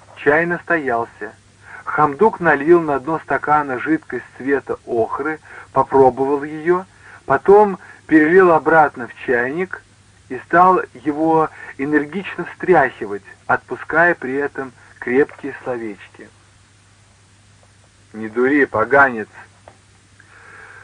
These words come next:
Затем налил стакан до краёв и протянул его Омару. Себе он достал из ящика чашку. "Вкусно?" Пригубив, Омар утвердительно кивнул головой.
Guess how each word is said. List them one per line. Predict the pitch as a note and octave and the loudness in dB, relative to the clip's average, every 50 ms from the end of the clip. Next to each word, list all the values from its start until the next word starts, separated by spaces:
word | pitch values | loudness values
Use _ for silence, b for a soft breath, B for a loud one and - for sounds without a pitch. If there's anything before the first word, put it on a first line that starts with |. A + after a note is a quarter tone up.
| B B B B | B B B B
Затем | A2+ A2+ A#2 D3+ E3+ E3 - - A3 A3+ G#3 F#3 F3+ | -8 -2 2 2 2 2 2 2 2 2 4 4 4
налил | F#3 F#3+ G3+ G3 G3 F#3 E3 | 4 6 6 6 4 2 2
стакан | - - D#3+ D3+ - E3+ E3+ E3+ D#3+ | 0 -2 -2 -2 0 2 0 0 0
до | C3+ C3+ | -2 -4
краёв | - - C3 B2 A#2 A#2 C3+ F3 G3 G3+ - _ _ _ - | -2 -2 -2 -2 -2 0 0 0 0 0 -2 _ _ _ -14
и | B2 | -12
протянул | - - C#3 C3+ - - B2+ A#2+ B2+ D3+ E3+ F3+ | -8 -4 -4 -4 -4 -4 -8 -6 -4 -4 -4 -4
его | D3+ A#2+ B2+ B2 C3 C#3+ C#3 - | -4 -6 -8 -6 -4 -4 -4 -4
Омару. | - A#2+ B2+ B2+ A#2+ G#2+ G2+ G2 F#2+ F#2+ F2+ _ _ _ _ _ _ _ _ _ _ _ b b b b b - - | -4 -6 -6 -4 -4 -4 -4 -6 -8 -10 -16 _ _ _ _ _ _ _ _ _ _ _ b b b b b -12 -10
Себе | C3+ B2+ B2+ E3 F#3+ | -6 0 4 4 6
он | G3 F#3+ E3 | 6 4 2
достал | D3 D3 C#3+ - - - D#3 E3+ F3+ | 0 0 -2 -2 -4 -2 0 0 0
из | D#3 - C3 B2 A2 | 0 -4 -12 -14 -12
ящика | A2+ A2+ C3+ D3+ E3 D#3+ - - D3+ - - - | -8 -4 -2 -2 -2 -4 -8 -16 -14 -14 -14 -14
чашку. | - - - B2 G#2+ G#2 - - - - G#2+ G2 - _ _ _ _ _ _ _ - - | -12 -10 -8 -6 -6 -6 -8 -12 -14 -14 -16 -16 -18 _ _ _ _ _ _ _ -20 -18
"Вкусно?" | - - G3 A3 A#3 - - - A#2 G2+ F#2+ _ _ _ _ _ _ _ _ _ _ - _ _ _ _ _ _ _ _ _ _ _ _ _ _ _ _ _ _ _ _ _ _ _ _ _ _ b b b b b b b b | -14 -10 -6 -6 -8 -8 -8 -10 -10 -10 -10 _ _ _ _ _ _ _ _ _ _ -20 _ _ _ _ _ _ _ _ _ _ _ _ _ _ _ _ _ _ _ _ _ _ _ _ _ _ b b b b b b b b
Пригубив, | - D3 D3+ E3+ C#3+ C3 C3+ C#3+ D3+ D3+ D#3+ G3+ G#3 - - - - _ _ _ _ _ _ - - - _ _ _ | -2 2 2 2 2 2 2 4 4 4 2 0 -4 -4 -8 -20 -20 _ _ _ _ _ _ -20 -20 -20 _ _ _
Омар | - B2 B2 C#3+ E3+ G#3+ A#3+ A#3+ | 2 4 4 6 6 4 4 4
утвердительно | - - E3 D#3+ D3 C3+ D3 G3+ G#3+ - - G3+ G3 F#3+ | 2 0 0 0 0 0 -2 -6 -6 -6 -6 -6 -4 -6
кивнул | F3+ - - C3 A2+ B2 B2+ D3 D#3+ D3+ | -6 -4 -4 -4 -4 -2 -2 -2 -2 0
головой. | C#3+ D3 C#3+ C#3+ C3 A#2 G#2+ G#2 G2+ F#2+ - | 0 0 0 0 -2 -2 -4 -4 -4 -6 -10